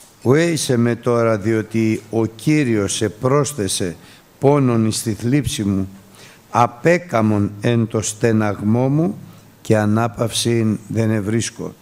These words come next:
Ούτω θέλεις η πει προς αυτόν, ούτω λέγει ο Κύριος,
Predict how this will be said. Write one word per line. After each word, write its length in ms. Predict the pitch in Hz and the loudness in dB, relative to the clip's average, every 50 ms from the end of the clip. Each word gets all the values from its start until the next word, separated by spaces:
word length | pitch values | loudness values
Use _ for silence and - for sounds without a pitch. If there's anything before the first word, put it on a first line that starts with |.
| _ _ _ _ _ _ _ _ _ _ - - - - - - - - _ | _ _ _ _ _ _ _ _ _ _ -20 -20 -20 -20 -20 -20 -20 -6 _
Ούτω 280 | - 190 190 - 160 135 | 0 0 2 2 0 0
θέλεις 500 | - 123 127 123 117 113 110 - - - | 2 0 0 0 0 -2 -4 -2 -4 -4
η 40 | |
πει 280 | 110 - - 131 127 123 | -4 -2 0 0 0 0
προς 320 | 123 - 113 113 - - | 0 -2 -4 -4 -2 -2
αυτόν, 560 | 117 104 - - - 127 113 107 98 87 78 - - - - - - - - - - - - - - - _ _ | -4 -4 -4 -4 -2 -2 0 0 0 -2 -4 -6 -12 -18 -20 -20 -20 -20 -20 -20 -20 -20 -20 -20 -20 -20 _ _
ούτω 280 | - 160 160 160 151 139 | -2 0 0 2 2 2
λέγει 340 | 139 143 151 143 123 135 | 2 2 2 2 0 0
ο 80 | 135 127 | 0 0
Κύριος, 680 | 123 - - 151 147 131 104 90 82 78 76 - - - | -2 -2 0 0 0 2 0 -2 -4 -6 -8 -10 -16 -18